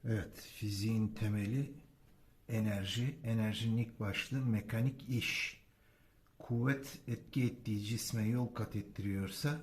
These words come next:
iş yapar. Bir cisim düşünelim. F kuvveti etkisi altında yatayla alfa açısı yapıyor.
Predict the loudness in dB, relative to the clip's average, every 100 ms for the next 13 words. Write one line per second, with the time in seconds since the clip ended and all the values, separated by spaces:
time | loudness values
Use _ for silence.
0 | -8 -6 -2 0 0 -2 -6 -8 -10 -14
1 | -20 -20 -20 -20 -20 -20 _ _ 0 0
2 | -2 0 2 2 0 0 0 2 0 -2
3 | -8 -16 -2 -2 0 0 0 0 0 -2
4 | -4 -8 -4 -2 -2 -4 -4 0 2 0
5 | -2 -12 -20 -20 -6 -4 -2 -2 0 0
6 | -2 -4 0 0 0 -2 -2 -4 -4 -4
7 | -4 -6 -4 0 0 -2